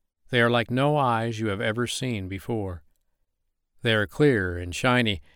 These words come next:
and bright blue like ice. You feel like he can see everything inside of you. He smiles from ear to ear and says, "You here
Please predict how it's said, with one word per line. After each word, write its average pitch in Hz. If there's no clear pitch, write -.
and 107
bright 135
blue 117
like 90
ice. 107
You 98
feel 120
like 104
he 120
can 113
see 123
everything 117
inside 127
of 92
you. 82
He 127
smiles 98
from 113
ear 139
to 147
ear 117
and 107
says, 113
"You 196
here 165